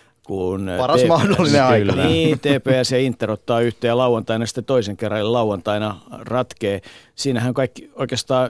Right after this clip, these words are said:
Speaker 1: hyvät ja huonot uutiset yhtä aikaa. Eli hyvät uutiset se, että turkulainen liigajalkapalloilu jatkuu, ja toinen huono uutinen on se, että joko T P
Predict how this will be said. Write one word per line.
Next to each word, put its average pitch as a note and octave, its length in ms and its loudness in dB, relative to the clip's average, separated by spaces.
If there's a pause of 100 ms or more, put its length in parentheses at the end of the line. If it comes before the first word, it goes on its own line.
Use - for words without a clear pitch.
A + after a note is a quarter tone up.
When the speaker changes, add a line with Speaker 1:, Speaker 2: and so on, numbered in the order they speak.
Speaker 1:
hyvät C#3+ 300 0
ja A2+ 80 0
huonot B2 360 -2
uutiset G#2 440 -6
yhtä G#2+ 360 -2
aikaa. G2+ 460 -2
Eli G#2 140 -2
hyvät C3+ 300 -2
uutiset A2 360 -6
se, C3 160 -2
että A2 120 -8
turkulainen A2+ 560 -2
liigajalkapalloilu G#2 920 -2
jatkuu, B2+ 460 -2
ja G#2+ 100 -2
toinen A#2 340 -2
huono A#2 280 -4
uutinen G#2 340 -8
on G2+ 100 -10
se, A#2 180 -4
että G2+ 140 -6
joko A2 160 -6
T - 60 -14
P A2 260 -4